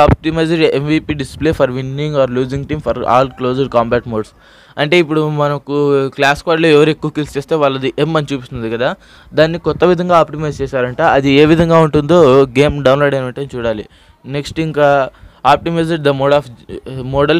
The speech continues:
for the chip. ఇది నాకు తెలియదు ఎలా ఉంటుందో, కొంచెం ఏమైనా అడ్జస్ట్‌మెంట్ చేశారనుకుంటా. నెక్స్ట్ వచ్చేసి optimize in game active skill display. మనకి ఇప్పుడు యాక్టివ్ స్కిల్ ఒకటి వాడిన తర్వాత దానికి కూల్ డౌన్ టైమ్ ఉంటుంది కదా, ఆ కూల్ డౌన్ టైమ్‌ని అది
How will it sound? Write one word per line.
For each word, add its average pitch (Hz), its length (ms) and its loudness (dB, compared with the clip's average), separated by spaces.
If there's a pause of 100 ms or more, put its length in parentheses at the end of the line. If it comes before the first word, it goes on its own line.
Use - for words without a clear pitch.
(100)
for 147 120 4 (140)
the 135 80 2 (140)
chip. 131 200 -10 (300)
ఇది 131 200 -4
నాకు 135 220 -4 (120)
తెలియదు 135 360 0
ఎలా 139 160 0
ఉంటుందో, 131 240 -8 (120)
కొంచెం 139 220 -4 (460)
ఏమైనా 160 280 0
అడ్జస్ట్‌మెంట్ 160 520 -12
చేశారనుకుంటా. 123 720 -4 (520)
నెక్స్ట్ 147 220 -6
వచ్చేసి 165 300 -4 (160)
optimize 165 380 -2 (160)
in 143 100 -8 (120)
game 165 140 -2 (120)
active 160 300 -6
skill 160 260 -4
display. 123 260 -4 (460)
మనకి 156 200 0
ఇప్పుడు 147 220 2
యాక్టివ్ 180 320 -4
స్కిల్ 185 220 -2
ఒకటి 151 220 -8
వాడిన 156 200 2 (100)
తర్వాత 143 240 2 (140)
దానికి 135 240 -4 (100)
కూల్ 151 200 -2
డౌన్ 165 200 0
టైమ్ 143 200 2
ఉంటుంది 123 280 -12
కదా, 135 160 2 (480)
ఆ 131 40 -2 (100)
కూల్ 160 220 -2
డౌన్ 175 220 -2
టైమ్‌ని 170 300 0 (220)
అది 143 120 0